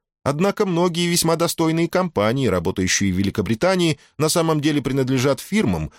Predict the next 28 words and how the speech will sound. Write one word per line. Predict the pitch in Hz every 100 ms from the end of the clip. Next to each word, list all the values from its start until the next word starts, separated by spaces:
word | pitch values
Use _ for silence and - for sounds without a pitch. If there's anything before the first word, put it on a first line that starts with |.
| -
зарегистрированным | 85 127 131 - 190 175 151 139 117
за | 127
рубежом, | 151 147 143 87 71 71 71 - _ _ -
для | 82 120
оптимизации | - 120 127 135 147 - 131
налогообложения | 127 127 120 113 90 95 92 180 196 185 165 _
или | 196 208
для | 170 156
других | 120 117 107 143
не | 117
менее | 98 117 107
законных | 92 - 104 110 -
целей. | - 82 76 76 76 - _ _ - - - -
Есть | 185 220 -
ли | 190
у | 185
вас | 185 -
какие-либо | 175 - 170 160 151
основания | 151 165 165 160 95 85
предполагать, | 78 85 117 123 135 196 - - _ _
что | - -
мой | 147 160
клиент | - 151 160 208 139 - - -
зарегистрировал | 80 123 143 - 160 165 143 135
компанию | 143 143 185 170 147
в | 135
офшорной | 139 - 156 151 147
зоне | 143 208 147 80